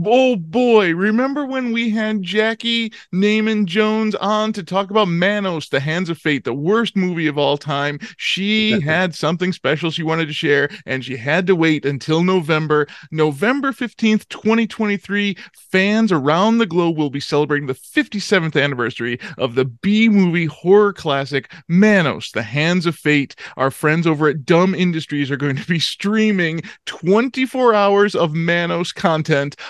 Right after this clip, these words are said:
Speaker 1: along with all sorts of fun and giveaways. Uh, we are <laughs> gonna come together and celebrate the worst movie of all time.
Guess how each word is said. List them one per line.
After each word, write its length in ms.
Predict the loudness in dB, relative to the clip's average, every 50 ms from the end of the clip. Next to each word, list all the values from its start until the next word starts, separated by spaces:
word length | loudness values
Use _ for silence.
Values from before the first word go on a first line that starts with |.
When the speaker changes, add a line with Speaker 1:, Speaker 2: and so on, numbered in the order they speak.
| -4
Speaker 1:
along 440 | 0 2 4 4 6 4 4 2 2
with 140 | 0 -2 -2
all 300 | 0 2 2 2 2 0
sorts 680 | -2 -6 -10 -12 -12 -8 -4 -2 0 0 0 -2 -2
of 120 | -6 -6 -6
fun 420 | -6 -2 0 2 2 2 0 -2
and 240 | -2 -4 -4 -6 -2
giveaways. 760 | 0 2 2 2 4 4 6 6 6 4 2 -2 -6 -8 -12 -18 -18 -12 -8
Uh, 60 | -4 0
we 160 | 2 4 4
are 100 | 4 2
<laughs> 200 | 0 -2 -2 0
gonna 140 | 2 2 2
come 380 | 0 -4 -2 0 0 2 0
together 420 | 0 2 2 2 2 2 0 -2 -4 -6 -8 -4
and 140 | -4 -4 -4
celebrate 600 | -2 0 2 2 2 2 0 0 0 -2 0 2
the 120 | 2 2
worst 480 | 2 0 -4 -4 0 0 0 0 0 -4
movie 340 | -6 -6 -6 -4 -4 -2 0
of 100 | 2 2
all 180 | 4 4 2
time. 400 | 2 0 -4 -6 -6 -8 -12 -14